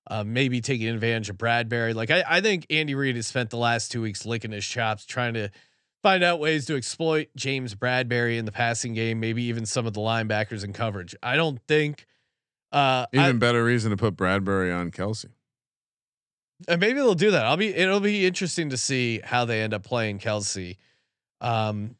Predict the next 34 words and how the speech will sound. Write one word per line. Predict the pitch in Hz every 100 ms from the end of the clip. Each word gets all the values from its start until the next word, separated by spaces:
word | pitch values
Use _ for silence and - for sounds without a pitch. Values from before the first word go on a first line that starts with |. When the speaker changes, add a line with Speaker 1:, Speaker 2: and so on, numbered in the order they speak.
| _ -
Speaker 1:
but | 170
Speaker 2:
Bra- | 226
Speaker 1:
this, | -
this | 220 196 -
could | 294
be | 277
a |
big | 196 226
Reed | 180 220 143
Blankenship | 139 196 180 139 98
game | 110 90
too. | - 135 90 -
So | 156 123
Speaker 2:
Bradbury's | 110 127 139 202 226 196
at | 151 139
his | 127
best | 87 95 117 -
when | 110
he's | 95 104 85 - _ _
playing, | 113 104 104 104 101 95
like, | 95 92 80 _ -
uh, | 92 85 82 78
reading | 60 57 73 87 113 113 107
the | 101
quarterback | - 104 95 90 87 82
in | 87
some | - 92
sort | 90 95
of | 85
zone, | 76 82 87 104 120
and | 62 95 92 90
Kelce's | 110 117 120 120 101 87
one | 95 101
of, | 95